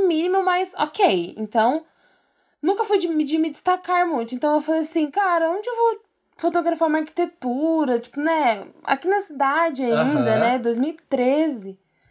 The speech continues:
Speaker 1: há sete anos atrás. Aí a gente, de tanto, de tanto,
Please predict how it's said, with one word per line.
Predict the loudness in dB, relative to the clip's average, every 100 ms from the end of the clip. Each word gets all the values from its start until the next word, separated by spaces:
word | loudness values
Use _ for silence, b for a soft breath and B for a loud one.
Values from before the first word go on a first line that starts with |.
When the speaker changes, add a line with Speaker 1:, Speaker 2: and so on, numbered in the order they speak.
| _ _
Speaker 1:
há | -6
sete | -2 -2 0
anos | 0 0
atrás. | 0 -2 -4 -16 _ _ B B B B B B B -4
Aí | 0 2 2 0
a | 2
gente, | 0 -2
de | -4 0
tanto, | 0 2 2 2 0
de | -2
tanto, | 2 2 2